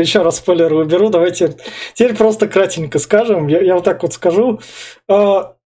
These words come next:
один из лучших сериалов современности. Берите, пробуйте, смотрите. Такие: «А, мне больно, я не хочу, ну, возможно, ещё серию, и мне перестанет быть больно». В тот момент, когда вам перестанет быть больно, вы вклинитесь в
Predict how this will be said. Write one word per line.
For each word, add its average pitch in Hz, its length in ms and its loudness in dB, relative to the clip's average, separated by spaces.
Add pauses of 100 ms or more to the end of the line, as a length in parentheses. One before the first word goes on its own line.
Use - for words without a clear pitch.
(120)
один 226 340 2
из 196 120 0
лучших 208 340 0
сериалов 190 440 2
современности. 202 1080 0
Берите, 208 580 0
пробуйте, 196 720 -2
смотрите. 185 1000 -2
Такие: 180 480 -2 (100)
«А, 247 260 2
мне 214 220 2
больно, 220 720 0 (340)
я 220 160 4
не 233 140 0
хочу, 233 640 2
ну, 190 140 0
возможно, 220 500 2
ещё 214 400 2
серию, 214 480 0
и 185 40 0
мне 190 180 0
перестанет 208 640 0
быть 185 260 0
больно». 175 420 0 (220)
В - 40 -20
тот 220 180 2
момент, 233 300 2
когда 208 220 2
вам 208 160 0
перестанет 208 500 0
быть 175 220 0
больно, 240 320 2
вы 180 240 2
вклинитесь 202 520 -2
в - 40 -6